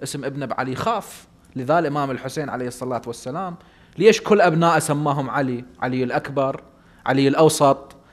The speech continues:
علي الأصغر. زين؟ كلهم سماهم باسم علي لأجل هذه ال-، ال-، المسألة. هذا الاسم كان ممنوع أصلًا. ولكن لأنه حق،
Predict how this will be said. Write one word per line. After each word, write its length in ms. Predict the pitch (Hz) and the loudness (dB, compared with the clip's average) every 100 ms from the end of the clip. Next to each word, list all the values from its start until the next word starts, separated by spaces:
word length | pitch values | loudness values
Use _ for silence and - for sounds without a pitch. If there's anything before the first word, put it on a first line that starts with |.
| - | -4
علي 260 | 147 156 151 | 2 4 4
الأصغر. 580 | 160 160 151 151 151 - - _ _ - | 2 0 0 0 0 -8 -20 _ _ -12
زين؟ 340 | 123 147 190 202 - _ _ | -4 -4 -4 -8 -18 _ _
كلهم 260 | - 311 254 | 2 4 6
سماهم 500 | 226 190 185 175 165 | 4 6 4 4 4
باسم 360 | 151 151 160 | 2 2 0
علي 400 | 131 190 208 226 - - - | 4 4 4 -2 -8 -10 2
لأجل 300 | 147 170 170 | 4 4 6
هذه 340 | 175 175 165 | 6 6 4
ال-، 160 | 175 180 - - - _ _ _ _ _ _ - | 0 -4 -14 -20 -20 _ _ _ _ _ _ -6
ال-، 340 | 120 110 - - _ - 120 | -4 -4 -6 -14 _ -16 -6
المسألة. 540 | 143 143 113 101 104 - _ _ _ _ _ _ _ _ _ _ _ _ _ _ _ - - | -2 -2 -4 -8 -10 -16 _ _ _ _ _ _ _ _ _ _ _ _ _ _ _ -4 8
هذا 240 | 151 156 | 8 10
الاسم 260 | 156 214 226 | 6 4 4
كان 200 | 269 254 | 2 4
ممنوع 420 | 226 214 254 - | 4 6 4 2
أصلًا. 380 | - 131 117 113 117 _ _ _ _ _ _ _ - - | -4 -6 -8 -10 -14 _ _ _ _ _ _ _ -10 4
ولكن 760 | 170 214 226 196 - 160 147 135 - - | 10 12 12 12 6 0 -2 -10 -6 8
لأنه 500 | 160 202 202 185 180 | 10 10 10 8 6
حق، 440 | - - - | 6 4 4